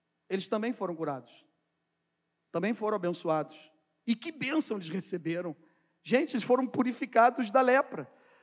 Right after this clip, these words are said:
de uma doença que não tinha cura, que somente Deus poderia operar.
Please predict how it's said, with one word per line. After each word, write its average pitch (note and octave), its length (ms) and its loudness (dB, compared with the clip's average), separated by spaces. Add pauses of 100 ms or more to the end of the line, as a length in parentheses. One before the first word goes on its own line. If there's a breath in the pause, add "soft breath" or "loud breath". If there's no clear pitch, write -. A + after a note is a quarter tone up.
(160 soft breath)
de - 140 -2
uma A#3 160 6
doença G#3+ 320 6
que - 80 0
não C#4+ 100 4
tinha D#4 260 6
cura, D4 600 6 (1600)
que - 80 -6
somente C#4 460 4
Deus D4 480 8
poderia A3+ 760 2 (1000 loud breath)
operar. B3+ 920 8